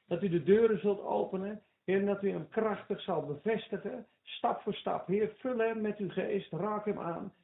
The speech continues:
Heer, laat dit vuur nooit gestild worden. Heer, ik dank u wel. Ik dank u wel dat u hem sterker en sterker maakt en dat u hem vult met uw Heilige Geest en dat u hem zegent.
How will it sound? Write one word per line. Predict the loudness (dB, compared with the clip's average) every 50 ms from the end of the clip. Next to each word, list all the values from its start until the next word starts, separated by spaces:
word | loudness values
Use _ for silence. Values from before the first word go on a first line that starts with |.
| _ _ _
Heer, | -2 0 2
laat | 2 2 2 2 2
dit | 2 0 0 -4 -8
vuur | -8 -4 -2 -2 0
nooit | 0 0 0 -2 -4 -6
gestild | -8 -10 -12 -8 -2 0 0 2 0 -2 -4
worden. | -6 -6 -6 -8 -10 -12 _ _ _ _ _
Heer, | 0 2 2 4 4
ik | 2 0 -2 -2
dank | -2 0 0 -2 -4
u | -2
wel. | -2 -2 -2 -2 -4 -6 -12 _ _ _ _ -4
Ik | -2 0 0 0 -2 0
dank | 0 0 0 -2 -2
u | -2
wel | -2 0 0 0
dat | 0 -2 -2 -2
u | -2 -2
hem | -2 -4
sterker | -6 -6 -4 -2 -2 -2 -2 -4 -6 -8
en | -8 -8
sterker | -6 -4 -4 -2 -2 -2 -4 -4 -4
maakt | -4 -4 -4 -4 -8 -10 -12
en | -10 -8 -6 -6
dat | -6 -6 -6 -6
u | -6
hem | -6 -6 -6 -4 _
vult | 0 0 0 -2 -4 -6
met | -6 -6
uw | -4 -4 -4
Heilige | -4 -4 -4 -6 -6 -8 -10 -10 -8
Geest | -8 -6 -6 -8 -10 -14 _
en | -14 -14
dat | -12 -12 -10
u | -8
hem | -8 -8 -6
zegent. | -4 -4 -2 -2 -2 -4 -4 -6 -8 -8